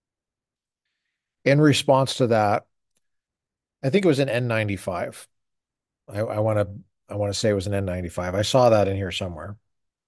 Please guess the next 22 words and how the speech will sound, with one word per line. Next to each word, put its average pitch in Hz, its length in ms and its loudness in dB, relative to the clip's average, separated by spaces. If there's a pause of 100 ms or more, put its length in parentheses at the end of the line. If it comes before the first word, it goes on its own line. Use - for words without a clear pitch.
(1000)
Um, 113 720 0 (1600)
Horvath 156 600 4
thought 127 420 4 (120)
that 135 320 0
will 143 120 4
actually 139 400 -2
impair 135 420 0
his 143 160 2
ability 123 680 0
to 110 80 -6
do 110 200 -4
his 113 180 -4
job 104 320 -2
effectively. 95 720 -8 (600)
Nobody 131 300 6
else 143 240 8
is 127 120 4
required 104 460 0
to 92 80 -10
do 90 200 -6
that. 87 340 -10 (1080)
Um, 110 720 0